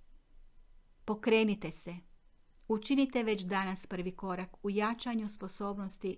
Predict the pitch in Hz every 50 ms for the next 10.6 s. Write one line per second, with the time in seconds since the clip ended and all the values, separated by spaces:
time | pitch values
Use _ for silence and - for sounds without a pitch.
0 | - - - 240 214 185 180 190 196 208 208 - - 190 185 185 180 175 175 -
1 | - - - - - - - - - 226 254 294 302 285 214 185 165 185 180 180
2 | 185 185 180 180 175 170 180 175 170 175 180 180 - - - - - - - -
3 | - - - 190 190 190 - - 240 220 226 - - 208 180 170 180 - 180 -
4 | - - 196 208 233 233 226 220 208 202 185 180 190 202 - - 196 190 180 175
5 | 175 175 - - - - - 170 170 175 170 175 170 175 151 175 - - - -
6 | - - - - - - - - - - - - - _ - - - 208 247 285
7 | 330 339 330 262 233 269 277 269 269 - 202 190 - 202 190 208 226 226 226 220
8 | 175 190 185 202 214 202 190 180 170 170 180 190 196 185 170 170 170 - 170 -
9 | 180 - - 208 202 202 196 - 170 - - - - 190 185 175 170 165 180 175
10 | 170 190 185 180 - - 190 - - - 175